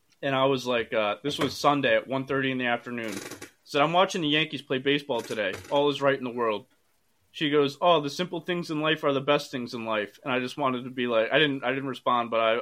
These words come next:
I just wanted to be like, "This ain't simple. You think this is a game?" <laughs>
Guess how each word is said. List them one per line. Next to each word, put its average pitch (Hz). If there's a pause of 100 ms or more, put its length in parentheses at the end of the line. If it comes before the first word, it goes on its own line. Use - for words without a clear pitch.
(140)
I 127
just 127
wanted 117
to 120
be 120
like, 107 (520)
"This 107
ain't 113
simple. 120 (220)
You -
think 131
this 123
is 113
a 107
game?" 123
<laughs> -